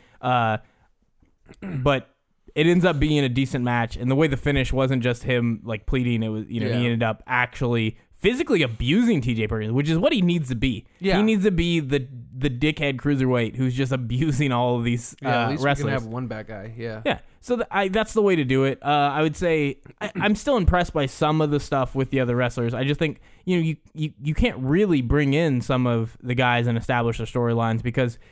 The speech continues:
Speaker 1: you know, there's already people that are like, "Why is this taking up part of our
Speaker 2: Yeah.
Speaker 1: show?" And, you know, it,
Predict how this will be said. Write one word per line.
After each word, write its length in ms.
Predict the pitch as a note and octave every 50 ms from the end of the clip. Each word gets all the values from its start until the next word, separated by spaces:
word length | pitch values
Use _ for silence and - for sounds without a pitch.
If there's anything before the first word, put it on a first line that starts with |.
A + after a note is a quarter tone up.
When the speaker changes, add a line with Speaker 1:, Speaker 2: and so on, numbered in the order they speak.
| _ _ -
Speaker 1:
you 80 | B2+ B2
know, 160 | A#2 A2 - - _ _ _ _ _ -
there's 180 | - D#3 D#3 E3
already 180 | F#3 F#3+ F3+ D3
people 280 | D#3+ E3 D#3 C#3 C#3
that 60 | C3
are 60 | B2+ B2+
like, 200 | B2 A#2 G2+ A#2
"Why 260 | A#2 A#2 A#2+ C3 C#3+
is 160 | C#3+ C3+ B2+
this 160 | C3 C3+ C3 -
taking 300 | - C3+ B2+ B2 B2+ B2+
up 160 | A#2+ G#2 -
part 180 | C3+ B2+ B2
of 120 | B2 A#2 A#2+
our 400 | A#2 A#2 A#2 A#2 A#2 A2+ A2+ -
Speaker 2:
Yeah. 240 | C#3 C3+ C3 A#2+ A3+
Speaker 1:
show?" 320 | A3 G3+ C#3+ B2 A#2+ A#2+ - - _ - -
And, 340 | - C#3 C#3 C#3 C3 B2 - - -
you 140 | C#3 C#3
know, 180 | C#3 A#2+ A2+ G#2+ - _ _ _ -
it, 140 | C3+ A#2+